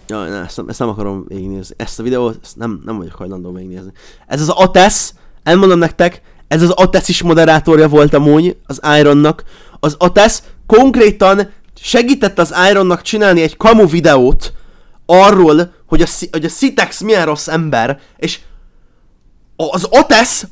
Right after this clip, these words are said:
hangtorzítóval benne volt, mint Sitex haverja, és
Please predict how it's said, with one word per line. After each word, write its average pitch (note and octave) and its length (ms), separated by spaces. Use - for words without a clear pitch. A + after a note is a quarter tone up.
hangtorzítóval G#3+ 1000
benne A3 400
volt, D3 320
mint G3 260
Sitex D4+ 580
haverja, G3+ 960
és - 240